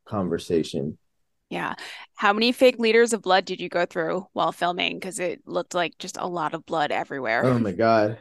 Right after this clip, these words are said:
Speaker 1: I'm
Speaker 2: you looked
Speaker 1: terrible
Speaker 2: really
Speaker 1: at math.
Speaker 2: cold. You looked really
Speaker 1: Yeah, I
Speaker 2: cold as well.
Speaker 1: I, you know, it wasn't, it wasn't enough. I, like, I, I, I kept saying to, to our makeup artist, like, "More and more, put more in my hand,"
Speaker 2: <laughs>
Speaker 1: especially for the ending scene. Uh, she was probably like, "It's, it's a little crazy,"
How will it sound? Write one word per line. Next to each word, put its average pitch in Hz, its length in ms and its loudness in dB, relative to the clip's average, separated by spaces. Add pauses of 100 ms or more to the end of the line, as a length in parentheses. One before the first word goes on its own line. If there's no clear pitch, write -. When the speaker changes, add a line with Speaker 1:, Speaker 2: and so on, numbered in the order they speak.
Speaker 1:
I'm 135 140 2
Speaker 2:
you 277 120 6
looked 160 180 6
Speaker 1:
terrible 175 100 10
Speaker 2:
really - 180 10
Speaker 1:
at - 100 4
math. 262 280 8
Speaker 2:
cold. 208 200 -2 (460)
You 247 180 -2
looked - 160 6
really 254 240 8
Speaker 1:
Yeah, - 80 2
I - 140 4
Speaker 2:
cold 208 160 2
as 214 120 -4
well. 202 320 2 (540)
Speaker 1:
I, 170 60 8
you 175 180 8
know, 170 180 10
it 139 60 6
wasn't, 175 360 6
it 123 40 2
wasn't 180 280 6
enough. 127 360 4
I, 131 180 4
like, 131 320 2
I, 104 120 2 (340)
I, 123 120 6
I 151 80 8
kept 135 280 2
saying 104 580 2 (400)
to, 107 480 4
to 117 140 -6
our 101 120 2
makeup 101 280 -4
artist, 95 300 2
like, 113 140 -2
"More 196 260 12
and 190 100 8
more, 185 240 8
put 170 160 0
more 170 160 4
in 156 80 0
my 139 140 2
hand," 139 380 2
Speaker 2:
<laughs> 277 40 0
Speaker 1:
especially 113 380 -2
for 110 80 -2
the 101 120 2
ending 113 320 0
scene. 107 440 -4 (640)
Uh, 104 100 0
she 107 140 -4
was 101 80 -6
probably 101 300 0
like, 95 180 -2
"It's, - 220 -14
it's 123 200 -12
a 143 40 -2
little 151 160 2
crazy," 131 560 4